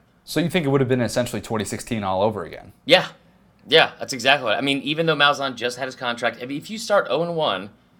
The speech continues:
Speaker 2: both of 'em, and that, that was very, a, a very real possibility. So it's crazy that we're even here, but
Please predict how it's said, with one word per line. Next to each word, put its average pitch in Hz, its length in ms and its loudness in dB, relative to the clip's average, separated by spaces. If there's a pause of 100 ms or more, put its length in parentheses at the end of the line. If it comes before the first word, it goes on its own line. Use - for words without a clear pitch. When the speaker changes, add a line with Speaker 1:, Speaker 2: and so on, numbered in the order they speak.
(160)
Speaker 2:
both 151 240 4
of 92 140 0
'em, 90 220 -6
and 131 120 0
that, 220 280 2
that 185 120 2
was 185 120 -6
very, 190 560 -4 (560)
a, 165 140 -8 (120)
a 131 80 -4
very 135 380 0
real 170 280 0
possibility. 165 800 -4 (340)
So 147 340 6
it's 143 140 -6
crazy 202 280 -6
that 151 100 -2
we're 139 80 -4
even 113 160 -8
here, 110 300 -4
but 98 200 -2